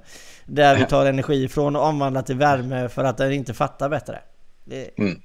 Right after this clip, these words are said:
Speaker 1: är det så?
Speaker 2: <laughs> Det, det är ofta så att man ska hitta en helhetsgrepp.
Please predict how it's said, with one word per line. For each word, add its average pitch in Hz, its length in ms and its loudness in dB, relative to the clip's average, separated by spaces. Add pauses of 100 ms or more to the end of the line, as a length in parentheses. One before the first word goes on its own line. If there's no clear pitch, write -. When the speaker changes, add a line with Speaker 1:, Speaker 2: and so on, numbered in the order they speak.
(320)
Speaker 1:
är 147 100 -4
det 160 80 -2
så? 147 80 2
Speaker 2:
<laughs> 147 80 6 (1600)
Det, 139 200 4
det 139 160 4
är 120 40 6
ofta 123 400 4
så 117 80 2
att - 140 0
man 120 120 2
ska - 140 -2
hitta 117 300 0
en 101 120 -2
helhetsgrepp. 98 760 -4